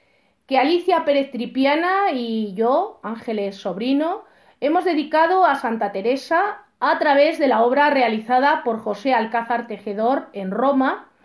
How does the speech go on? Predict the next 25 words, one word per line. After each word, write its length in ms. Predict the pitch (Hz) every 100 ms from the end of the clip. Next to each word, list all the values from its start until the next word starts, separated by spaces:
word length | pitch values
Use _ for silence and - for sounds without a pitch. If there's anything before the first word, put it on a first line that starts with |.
| _ _ _ -
en 200 | 240 262
mil 160 | 349
ochocientos 800 | 359 285 247 262 269 269 285 302
ochenta 400 | 233 220 214 190
y 160 | 180 175
cuatro. 480 | 202 175 170 151 143 _ _ _ _ _ _ _ _ _ _ _ _ _
En 160 | - 277
resumen, 560 | 285 285 349 339 381 370
les 160 | 285
diremos 540 | 277 254 277 302 330 -
que 240 | 262 254
hemos 180 | 262 285
comenzado 1040 | 262 247 247 247 262 269 311 339 320 285 -
comentando 600 | 240 226 233 247 269 311
el 100 | 262
contexto 520 | 233 233 240 269 254
cultural 560 | 233 220 226 254 320
en 120 | 330 233
el 140 | 226
que 120 | 226
vivió 440 | 208 208 233 254 285
la 160 | 226
Santa 460 | 220 226 214 208 185
de 120 | 190
Ávila, 520 | 226 254 269 311 453